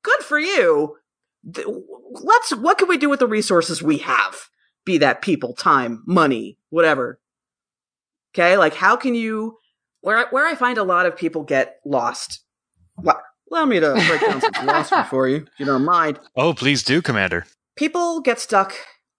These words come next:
Speaker 1: on the big things. "I want to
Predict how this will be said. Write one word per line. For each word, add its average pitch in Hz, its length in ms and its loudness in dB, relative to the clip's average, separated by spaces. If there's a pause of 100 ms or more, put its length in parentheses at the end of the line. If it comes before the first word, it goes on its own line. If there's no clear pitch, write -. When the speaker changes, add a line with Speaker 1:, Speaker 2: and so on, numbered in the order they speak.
Speaker 1:
on 156 340 4
the 160 100 2
big 139 280 0
things. - 600 -12 (840)
"I 180 280 6
want 165 380 0
to 147 580 -2